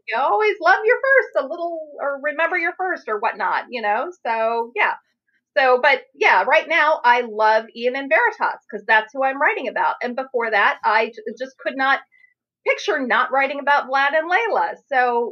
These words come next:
yeah. So again, and, <laughs> and if I write about a new set of characters, I will, I will be, you know,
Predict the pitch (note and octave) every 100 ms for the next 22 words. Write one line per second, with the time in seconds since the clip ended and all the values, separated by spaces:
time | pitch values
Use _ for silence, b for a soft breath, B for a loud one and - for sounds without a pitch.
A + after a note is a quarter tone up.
0 | - E4+ - - - _ _ G4+ G#4+ A4
1 | C#4 F3+ - - C4 A#3+ - F4 - -
2 | F4 F4+ E4 E4 F4+ F#4 E4+ D#4+ F4+ G#4
3 | F4+ - F4+ E4 A4 G#4+ A4 C#4 D4 E4+
4 | E4+ D4 D4+ D4+ _ _ _ - C#4+ D#4+
5 | E4+ E4+ C4+ D#4 D4+ D#4+ D4+ B3 C4